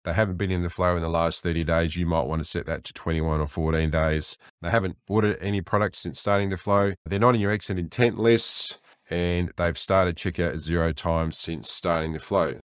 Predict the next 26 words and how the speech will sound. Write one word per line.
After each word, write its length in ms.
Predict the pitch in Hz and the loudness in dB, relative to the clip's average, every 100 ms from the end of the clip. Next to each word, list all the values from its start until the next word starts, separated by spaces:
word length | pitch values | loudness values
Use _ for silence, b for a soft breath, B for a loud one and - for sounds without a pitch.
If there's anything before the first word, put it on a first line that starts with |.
| - | -6
So 140 | 104 | -2
if 100 | 90 | 0
all 80 | 135 | 4
those 220 | 135 107 | 6 4
conditions 440 | - 101 104 95 82 | 2 -4 -4 -4 -4
are 60 | |
true, 400 | 78 - 156 113 | -4 2 4 4
then 140 | 98 92 | 2 2
after 260 | 92 - | 2 0
one 140 | 87 85 | -2 0
hour, 260 | 82 82 - | 0 -2 -4
we 120 | 80 | -10
send 280 | - 85 78 | -6 -4 -4
people 280 | 90 73 73 | -4 -6 -8
this 280 | 69 - - _ | -8 -8 -10 _
first 380 | - - 80 - | -14 -6 -4 -4
email 460 | - 76 69 67 58 | -6 -4 -4 -4 -4
here. 400 | - 73 65 - b b | -6 -6 -6 -8 b b
And 180 | - 101 | -2 4
then 240 | 151 190 139 - | 6 4 0 0
what 220 | 113 85 | 2 2
we 120 | 98 | 0
do 460 | 87 156 120 107 - _ | 4 6 6 4 -2 _
is 400 | 98 98 90 - - | -4 -4 -4 -6 -6
we 300 | 98 98 95 - _ | -2 -2 -2 -10 _
update 520 | 104 - - 101 95 | 0 0 2 2 2